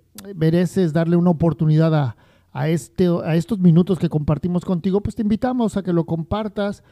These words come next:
a que se lo pases a algún amigo y a que, o a muchos amigos, y a que así nos ayudes a crecer la comunidad, ¿no, Carla?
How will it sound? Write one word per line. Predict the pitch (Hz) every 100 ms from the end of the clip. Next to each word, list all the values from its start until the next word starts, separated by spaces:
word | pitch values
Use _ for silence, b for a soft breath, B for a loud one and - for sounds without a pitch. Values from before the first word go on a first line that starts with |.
| b b b b
a | 147
que | -
se | 165
lo | 160
pases | 175 170
a | 180
algún | 165 175
amigo | 175 190 185 196 214
y | 208 170
a | 143
que, | - 143 139 139 135 131 139 -
o | 151
a | 143
muchos | 175 269 214 147
amigos, | 151 160 160 240 - b b b b -
y |
a | 156
que | 143
así | 156 190
nos | 196 190
ayudes | 170 175
a | 175
crecer | 156 139 156
la | 156
comunidad, | 151 143 143 139 - -
¿no, | 147 147
Carla? | 175 180 214